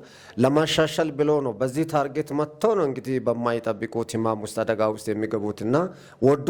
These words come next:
ሰው አይታመምምና ነገ ጌታ እናንተንም እንዲረዳችሁ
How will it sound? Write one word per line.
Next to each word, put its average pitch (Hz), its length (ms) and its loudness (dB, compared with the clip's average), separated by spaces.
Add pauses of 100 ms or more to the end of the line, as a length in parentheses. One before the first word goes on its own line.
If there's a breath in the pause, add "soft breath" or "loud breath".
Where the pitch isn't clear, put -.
ሰው 139 200 0
አይታመምምና 101 840 -4 (720 loud breath)
ነገ 123 180 6 (100)
ጌታ 135 240 4 (100)
እናንተንም 131 640 2
እንዲረዳችሁ 123 760 0